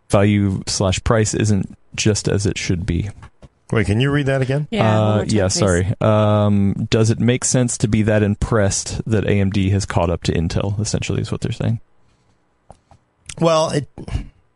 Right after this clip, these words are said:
Speaker 2: I think, uh, I'm impressed because they're doing it on a new process.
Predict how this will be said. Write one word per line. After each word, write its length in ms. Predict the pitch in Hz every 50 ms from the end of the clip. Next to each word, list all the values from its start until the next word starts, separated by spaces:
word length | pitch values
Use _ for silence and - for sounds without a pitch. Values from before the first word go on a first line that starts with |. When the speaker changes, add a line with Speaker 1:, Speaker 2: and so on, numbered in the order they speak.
| _ _ - - - - _ _ _ _ _ _ _ _ _ _
Speaker 2:
I 200 | 113 131 139 135
think, 540 | - - - 156 151 147 131 - - - - _ _ -
uh, 60 | - - - - _ _ - - - - - - - 73 -
I'm 240 | - 117 143 170 190
impressed 380 | 190 180 139 151 143 131 - -
because 440 | - 123 - 127 113 110 98 87 -
they're 180 | - 110 107
doing 260 | 98 113 117 117 117
it 60 | 117 110
on 80 | 104
a 80 | 101 95
new 180 | 95 98 95
process. 580 | - - - 113 104 - - 104 104 95 - -